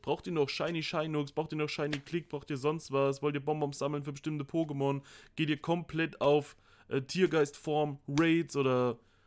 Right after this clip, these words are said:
habt ihr nicht so Bock zu raiden? Habt andere Ziele? Schreibt's mal alles rein. Und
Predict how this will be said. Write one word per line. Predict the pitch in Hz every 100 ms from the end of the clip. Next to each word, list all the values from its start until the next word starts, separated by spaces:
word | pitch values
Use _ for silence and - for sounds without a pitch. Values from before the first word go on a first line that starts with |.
| _
habt | - 135
ihr | 151
nicht | 170
so | 180
Bock | 135 156 -
zu | 147
raiden? | 143 143 143
Habt | 147
andere | 131 160 143 139
Ziele? | - 143 139 135
Schreibt's | - 147 151
mal | 156
alles | 139 131 113
rein. | 120 143 160 160 _ _ _ _ -
Und | 135 135 135 139 139